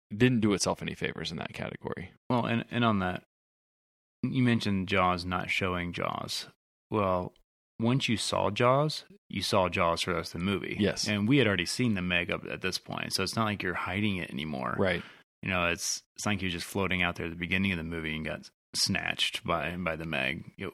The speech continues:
Speaker 2: we already, we've already seen the shark. <laughs>
Speaker 1: Yeah.
Speaker 2: You know, so go ahead and go all out
Speaker 1: <laughs>
Speaker 2: here.
Speaker 1: Right. And I will say, for being a giant shark, it's really good at sneaking up on <laughs> everybody in this movie.
Speaker 2: Ninja.
Speaker 1: <laughs> I mean,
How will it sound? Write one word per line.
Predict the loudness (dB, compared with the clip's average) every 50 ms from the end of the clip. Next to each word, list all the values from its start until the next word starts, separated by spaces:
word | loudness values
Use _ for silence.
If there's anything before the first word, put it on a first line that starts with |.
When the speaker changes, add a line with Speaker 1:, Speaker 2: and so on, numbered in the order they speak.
| -12 _ _
Speaker 2:
we | 0 2 6 6
already, | 8 6 6 4 0 -4
we've | 0 2
already | 4 4 4 4
seen | 2 2 2 2
the | 2 0
shark. | 2 4 6 6 6 4 2 -2 0
<laughs> | 2
Speaker 1:
Yeah. | 2 4 6 6 6 8 8
Speaker 2:
You | 8 8
know, | 8 6
so | 6 4 4
go | 6 6 6 8
ahead | 8 6 6 6
and | 4 4
go | 4 6 6
all | 6 6 6
out | 6 8 8 8 8
Speaker 1:
<laughs> |
Speaker 2:
here. | 6 6
Speaker 1:
Right. | 6 6 4 2 0 -6 -12 -14 -14 -14 -14 -14 -16 -16 -16 -12 -2 2
And | 4 6
I | 6
will | 6 6
say, | 6 4 4 4
for | 4 4 4
being | 6 6 6 6 6 6 4 2 0 -2 -4 -2 -2
a | 0 0
giant | 2 2 2 2 2 2 0 0
shark, | 0 0 2 2 0 0 -4 -10 -6 _
it's | -2 -2 -2 -2
really | -6 -4 0 2 4 4 4 4 4 2 2 0 0 -4 -6 -10 _ -2
good | 0 2 2 0 0
at | 0 0 0 0 0 -4 -8 _ _ _ _ -8
sneaking | -6 -4 -4 -4 -4 -6 -6 -4 -2
up | -4 -4 -6 -8 -2
on | 0 2 2 2 2 0 -2 -4 -10
<laughs> | _ -4
everybody | 0 2 4 4 4 4 4 4 2
in | 4 4
this | 2 2 2
movie. | 2 2 4 6 6 6 6
Speaker 2:
Ninja. | 6 6 4 4 4 4 2 2 2 0 -2 0 4 4 4 6 4 2 2
Speaker 1:
<laughs> |
I | 4 6
mean, | 8 8 8